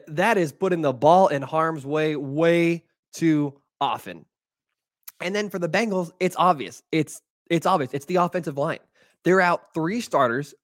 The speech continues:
which in itself is a huge concern. And they may get Alex Kappa back for this game, their right guard, I believe, which is obviously a good thing. That's my concern for the Bengals, but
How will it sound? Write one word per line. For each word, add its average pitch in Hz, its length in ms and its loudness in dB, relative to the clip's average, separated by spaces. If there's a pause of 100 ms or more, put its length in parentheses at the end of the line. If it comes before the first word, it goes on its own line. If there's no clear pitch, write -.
which 139 440 2 (220)
in 170 200 4
itself 208 480 4
is 165 120 0
a 147 60 0
huge 165 280 -4
concern. 151 440 -6 (680)
And 226 120 4
they 269 100 4
may 294 200 2
get 208 240 0
Alex 165 260 0
Kappa 156 300 0
back 120 240 -2
for 135 60 -16
this 123 160 -8
game, 139 200 -6
their 120 140 0
right 131 260 0
guard, 127 220 2
I 85 60 -8
believe, 120 340 -4 (300)
which 247 180 -2
is 254 80 -2
obviously 208 340 -2
a 156 40 -4
good 147 200 -4
thing. 175 240 -8 (1300)
That's 277 240 2
my 294 140 -2
concern 214 340 -6
for 196 60 -12
the 180 100 -4
Bengals, 190 420 -2
but 175 300 -6